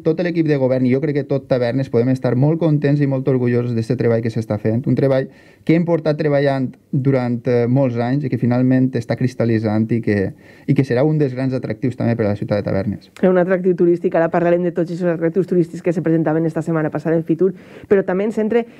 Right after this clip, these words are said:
Speaker 2: dins d'eixe, dins d'eixa ruta ve-, de la Via Verda, quina importància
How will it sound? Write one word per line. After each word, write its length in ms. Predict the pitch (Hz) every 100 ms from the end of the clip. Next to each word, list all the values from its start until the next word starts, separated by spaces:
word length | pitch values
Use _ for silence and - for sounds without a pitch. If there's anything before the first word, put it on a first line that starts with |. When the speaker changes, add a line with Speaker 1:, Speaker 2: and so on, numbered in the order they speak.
| 233
Speaker 2:
dins 240 | - 196 208
d'eixe, 640 | 226 220 - 196 175 151
dins 160 | 175 185
d'eixa 240 | 196 190
ruta 260 | 180 175 151
ve-, 160 | 151 -
de 120 | 170
la 140 | 156
Via 160 | 156 143
Verda, 400 | 147 151 190 202 208 - - -
quina 160 | 185 220
importància 640 | 226 202 185 190 - 170